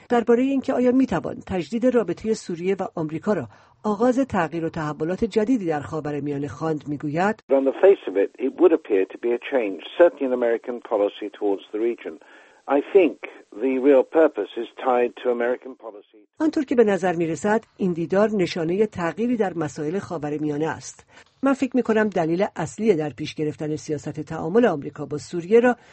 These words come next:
Speaker 1: باید در سیاست آمریکا نسبت به ایران و اسرائیل جستجو کرد.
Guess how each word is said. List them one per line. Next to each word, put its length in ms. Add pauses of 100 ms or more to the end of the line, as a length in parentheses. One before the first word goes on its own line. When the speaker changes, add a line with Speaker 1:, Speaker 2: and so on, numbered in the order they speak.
(160)
Speaker 1:
باید 380
در 140
سیاست 480
آمریکا 540 (240)
نسبت 480
به 180
ایران 320
و 160
اسرائیل 420
جستجو 440
کرد. 360